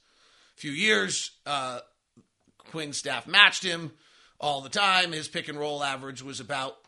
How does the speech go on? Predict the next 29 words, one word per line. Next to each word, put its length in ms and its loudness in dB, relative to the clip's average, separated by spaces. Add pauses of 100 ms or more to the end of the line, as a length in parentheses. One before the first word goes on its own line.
one 240 -12
point 280 -10
oh. 360 4
I'm 100 -6
just 220 -12
doing 220 -10
some 160 -10
round 200 -8
numbers 360 -4
here 140 -6
for 200 -8
you. 180 -12 (320)
He's 300 -2
down 640 4
about 460 0
ten 200 -6
percent 380 -8
in 60 -16
efficiency 500 -14 (120)
right 160 -16 (1700)
now, 360 -2
um, 180 -12 (680)
on 200 -10
some 260 -6
of 80 -14
his 140 -12
pick 200 -12
and 120 -14
roll 240 -16